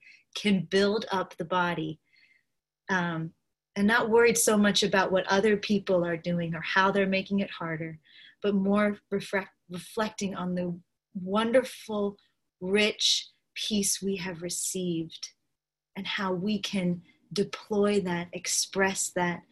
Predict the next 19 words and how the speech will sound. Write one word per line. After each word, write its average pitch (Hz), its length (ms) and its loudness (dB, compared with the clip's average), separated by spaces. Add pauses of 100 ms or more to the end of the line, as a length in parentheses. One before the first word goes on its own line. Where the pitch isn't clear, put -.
(280)
share 185 540 4
that 160 280 -4 (580)
with 185 200 -2
the 180 60 -4
body. 160 360 -2
So 202 200 0
if 185 120 -2
you 233 80 -2
would 226 100 0
bow 214 100 6
your 190 140 6
heads 175 200 -2
with 170 160 -12
me 175 120 0
and 165 120 -4
pray, 170 220 -4
I'm 170 140 -4
gonna 170 160 -4
close. 165 420 -4